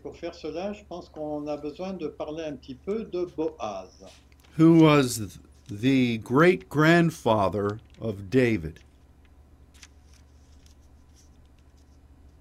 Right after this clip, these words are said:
Speaker 1: Qui a été le, l'arrière-grand-père de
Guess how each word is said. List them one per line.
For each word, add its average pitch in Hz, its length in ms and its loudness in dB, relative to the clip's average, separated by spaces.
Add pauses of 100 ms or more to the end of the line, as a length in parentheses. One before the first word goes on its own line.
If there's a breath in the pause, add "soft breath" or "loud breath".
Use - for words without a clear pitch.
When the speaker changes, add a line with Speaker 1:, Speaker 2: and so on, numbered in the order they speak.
(140)
Speaker 1:
Qui 123 200 -8
a 127 300 -6
été 156 500 -10
le, 127 600 -6
l'arrière-grand-père 143 1300 -6
de 131 240 -10